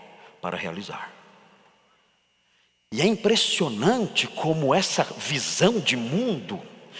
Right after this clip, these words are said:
é impressionante como essa percepção teológica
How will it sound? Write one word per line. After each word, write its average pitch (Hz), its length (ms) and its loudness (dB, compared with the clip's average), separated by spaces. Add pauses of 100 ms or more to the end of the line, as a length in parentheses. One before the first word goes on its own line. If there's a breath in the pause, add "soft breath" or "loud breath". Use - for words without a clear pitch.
(140 loud breath)
é 135 80 2
impressionante 165 960 2
como 151 180 0
essa 151 200 2
percepção 156 1000 0
teológica 156 720 2